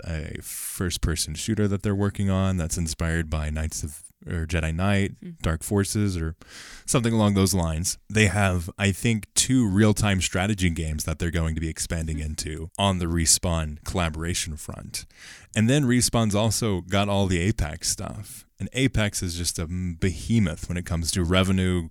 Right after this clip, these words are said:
Speaker 1: creation. You have all of these different pieces that come together. And when you look at Battlefront two's campaign, while I disagree with some of the speed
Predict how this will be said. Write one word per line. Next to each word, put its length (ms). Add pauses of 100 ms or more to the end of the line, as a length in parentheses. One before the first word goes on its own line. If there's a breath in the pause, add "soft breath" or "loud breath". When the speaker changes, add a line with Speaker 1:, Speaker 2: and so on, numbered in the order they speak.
Speaker 1:
creation. 960
You 100
have 100
all 280
of 80
these 160
different 300
pieces 360
that 160
come 240
together. 540 (200)
And 60
when 100
you 80
look 160
at 80
Battlefront 400
two's 180
campaign, 500
while 200
I 280 (160)
disagree 340
with 120
some 220
of 120
the 80
speed 680